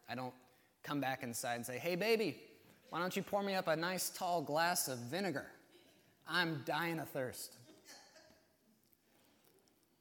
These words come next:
No. Gall and vinegar are adding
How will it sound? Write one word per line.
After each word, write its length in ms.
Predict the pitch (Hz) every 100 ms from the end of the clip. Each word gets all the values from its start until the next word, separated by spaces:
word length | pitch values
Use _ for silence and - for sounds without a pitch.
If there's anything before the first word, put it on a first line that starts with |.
| _ _ _ _
No. 440 | 170 113 107 92 82 - - - _ _ _ - _ _ - 101
Gall 340 | 123 123 131
and 160 | 120 110
vinegar 440 | 120 120 113 110 104
are 260 | 101 98 - - - _ _
adding 340 | 104 104 110